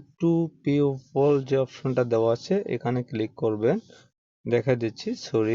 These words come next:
আমি, উম, ভুল হয়ে গেছে, আমি এখানে দেখা দিচ্ছি কোথায় ক্লিক করতে হবে।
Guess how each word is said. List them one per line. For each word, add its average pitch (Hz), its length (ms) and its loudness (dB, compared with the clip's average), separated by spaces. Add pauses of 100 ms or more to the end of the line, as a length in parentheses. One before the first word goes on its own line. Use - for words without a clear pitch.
আমি, 110 220 -4
উম, 107 200 -6 (1400)
ভুল 123 300 0
হয়ে 117 200 2
গেছে, 107 340 -2
আমি 131 180 2
এখানে 113 240 0
দেখা 107 280 -2
দিচ্ছি 110 360 -8 (400)
কোথায় 117 360 0
ক্লিক 117 280 -4
করতে - 320 -6
হবে। 110 260 0